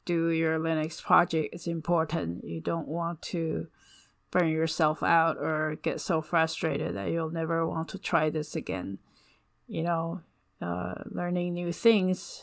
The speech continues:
usually comes with challenges. But,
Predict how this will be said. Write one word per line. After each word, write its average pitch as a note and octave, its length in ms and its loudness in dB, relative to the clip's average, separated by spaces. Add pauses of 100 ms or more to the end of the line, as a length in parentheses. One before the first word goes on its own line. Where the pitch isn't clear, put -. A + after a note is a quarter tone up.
(260)
usually E3 720 0
comes D#3+ 400 -2
with D#3+ 220 -2
challenges. D#3+ 840 0 (760)
But, F3 480 2